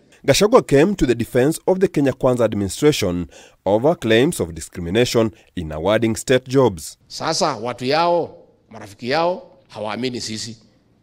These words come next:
Speaker 2: Hawaamini mpango wetu wa kiuchumi. Sasa tutawaleta serikali, si watatuangusha? So wasituambie tutachukua nani.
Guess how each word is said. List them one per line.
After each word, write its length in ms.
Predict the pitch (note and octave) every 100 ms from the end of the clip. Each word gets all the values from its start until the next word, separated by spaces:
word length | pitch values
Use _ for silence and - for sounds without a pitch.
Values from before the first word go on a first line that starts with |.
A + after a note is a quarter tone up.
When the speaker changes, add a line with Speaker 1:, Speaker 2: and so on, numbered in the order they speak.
| _ _ _ _ _ _ _
Speaker 2:
Hawaamini 580 | A2+ A#2+ A#2+ C3 D#3 C3
mpango 340 | A2 A2 A2
wetu 240 | A#2+ C3 A#2
wa 80 |
kiuchumi. 560 | G2+ G2+ G2+ A#2+ A#2+ B2 - _ _ _ -
Sasa 340 | - F3 F3
tutawaleta 420 | D#3 C#3 E3 D#3
serikali, 420 | C3+ C3 E3+ F3
si 100 | C#3
watatuangusha? 600 | C#3+ D3 D3 D3+ E3+ F3+ G#2+ - _ _ _ _ _
So 380 | - G3+ F#3+ D3+
wasituambie 680 | C#3 B2+ C3+ D3 D3+ F3+
tutachukua 460 | C3+ B2 B2 C#3+ B2+
nani. 280 | B2 C3+